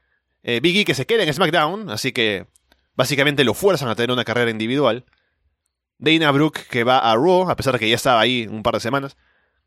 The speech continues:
Luego tenemos a Otis, que se queda en SmackDown. La crueldad de separarlo todavía de Mandy Rose.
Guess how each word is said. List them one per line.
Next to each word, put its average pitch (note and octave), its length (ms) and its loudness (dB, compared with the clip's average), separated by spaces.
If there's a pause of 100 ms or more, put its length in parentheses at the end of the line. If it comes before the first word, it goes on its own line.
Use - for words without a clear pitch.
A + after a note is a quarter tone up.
(400)
Luego C#3+ 240 4
tenemos C#3+ 320 2
a C3+ 120 -2
Otis, - 640 -2
que F#3+ 120 2
se D3+ 100 0
queda D3+ 160 4
en C3 120 2
SmackDown. E3 640 0
La C#3+ 160 -2
crueldad C#3 460 0 (140)
de A2 100 -8
separarlo B2 480 -2
todavía A2+ 380 0
de G2+ 100 -2
Mandy A#2 260 -2
Rose. A#2+ 360 -4